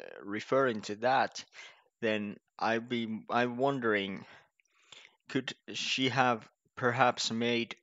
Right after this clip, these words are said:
copies of herself before that episode of the mirror pond?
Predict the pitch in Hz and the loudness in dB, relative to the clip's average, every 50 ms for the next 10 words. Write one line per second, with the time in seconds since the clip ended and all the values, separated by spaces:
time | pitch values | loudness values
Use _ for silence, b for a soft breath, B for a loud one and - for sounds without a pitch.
0 | _ _ _ _ - - - 120 120 - - 117 110 - 101 101 - - 107 98 | _ _ _ _ -4 2 4 4 4 4 2 -2 -2 -4 -6 -6 -6 -4 -4 -2
1 | 101 - - - 107 104 98 104 - - - - - 107 - - - - 135 135 | -2 -2 -2 0 0 0 0 0 -4 -8 -14 -10 -8 -8 -8 -6 -2 2 4 4
2 | 139 123 101 101 87 - - 113 - _ b b b b b b b _ _ _ | 6 4 4 2 0 -2 -4 -10 -14 _ b b b b b b b _ _ _
3 | _ _ _ - - 98 85 - - - - _ - 110 - - 110 - - 107 | _ _ _ -4 -2 -2 -2 -4 -6 -10 -6 _ -4 -4 -2 -4 -4 -4 -2 0
4 | 101 92 90 82 - - - 82 82 - - - 101 98 98 101 101 101 92 82 | 0 0 0 -2 -4 -4 -4 -4 -4 -4 -6 -10 -8 -6 -4 -2 0 0 0 0
5 | 85 - - - 95 95 87 73 67 - - | -2 -4 -6 -6 -4 -2 -2 -2 -4 -6 -10